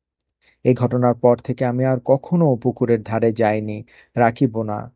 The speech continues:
কিন্তু এক বর্ষার রাতে বিদ্যুৎ চলে গেলে জানালার বাইরে তাকিয়ে আছি। হঠাৎ দেখি পুকুরের ঘাটে দাঁড়িয়ে আছে সেই মহিলা, ভিজে কাপড় গায়ে, রহস্যময় হাসি নিয়ে।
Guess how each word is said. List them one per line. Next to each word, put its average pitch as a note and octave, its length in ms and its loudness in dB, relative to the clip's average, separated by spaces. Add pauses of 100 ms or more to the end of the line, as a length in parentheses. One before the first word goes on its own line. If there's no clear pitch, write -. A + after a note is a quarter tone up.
(300)
কিন্তু D#3 460 2 (240)
এক D3 220 -6
বর্ষার B2+ 500 0
রাতে A#2+ 380 0
বিদ্যুৎ A#2+ 440 -2
চলে B2+ 320 0
গেলে A#2 340 0 (340)
জানালার A#2+ 480 2
বাইরে A#2 360 0
তাকিয়ে A2+ 480 -4
আছি। A#2 380 -6 (420)
হঠাৎ F#3+ 240 2
দেখি C3+ 580 2 (360)
পুকুরের F#3 380 0
ঘাটে C#3 320 2
দাঁড়িয়ে B2+ 380 2
আছে B2+ 280 -2
সেই G#3+ 480 2
মহিলা, A2+ 560 -2
ভিজে B2 340 -2
কাপড় B2 400 0
গায়ে, A2+ 340 0 (1300)
রহস্যময় C3 720 2
হাসি A#2 360 -4
নিয়ে। A2 360 -6